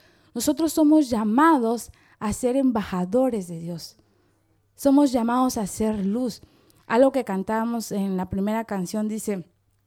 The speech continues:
que el Señor nos crió con un propósito para exaltar su nombre, para darle gloria a Él. También la Biblia nos dice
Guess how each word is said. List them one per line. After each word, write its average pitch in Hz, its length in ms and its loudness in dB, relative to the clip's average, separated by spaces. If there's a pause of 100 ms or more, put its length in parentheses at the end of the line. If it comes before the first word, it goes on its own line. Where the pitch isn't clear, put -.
(340)
que - 80 -2
el 220 80 -2
Señor 220 280 0
nos 269 120 2
crió 247 200 0
con 233 200 -2
un 240 160 -2
propósito 202 840 -6 (600)
para 208 200 -4
exaltar 196 680 -10
su - 200 -14
nombre, 185 420 -14 (220)
para 190 240 -8
darle 214 320 -6
gloria 196 720 -4
a 170 80 -10
Él. 196 200 -10 (1600)
También 254 580 2 (1040)
la 214 160 4
Biblia 226 260 0
nos 214 180 -2
dice 226 460 -2